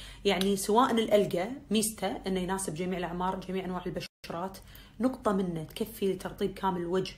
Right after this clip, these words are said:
والرقبة. ريحته جدا حلوة، أنا أعشقهم جدا، من الأشياء اللي استخدمتها هذه لمدة طويلة، والألقى استخدمته لمدة طويلة بس للأسف كان منقطع، واستبدلته، استبدلته بالأكوارتش. الحين اثنينهم متوفرين، بس بحط لكم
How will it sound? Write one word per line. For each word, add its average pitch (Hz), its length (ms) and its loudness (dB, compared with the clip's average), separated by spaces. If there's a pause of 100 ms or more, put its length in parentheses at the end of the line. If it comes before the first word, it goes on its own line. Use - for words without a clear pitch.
(500)
والرقبة. 196 540 0 (180)
ريحته 202 260 -2
جدا 170 280 -4
حلوة، 190 440 -2 (220)
أنا 190 360 0 (140)
أعشقهم - 760 -6 (440)
جدا، 175 300 0
من 160 100 -2
الأشياء 180 360 -2
اللي 208 80 -2
استخدمتها 196 640 -2
هذه 180 160 2
لمدة 202 220 2
طويلة، 247 340 6 (340)
والألقى 240 380 6 (200)
استخدمته 254 360 4
لمدة 262 200 6
طويلة 285 260 4
بس 196 220 0
للأسف 262 400 0
كان 190 160 0
منقطع، 175 400 0 (380)
واستبدلته، 254 1000 6
استبدلته 220 580 4
بالأكوارتش. 175 680 -2 (340)
الحين 240 180 6
اثنينهم 277 400 6
متوفرين، 262 480 4
بس 247 120 2
بحط 214 220 -2
لكم 254 380 4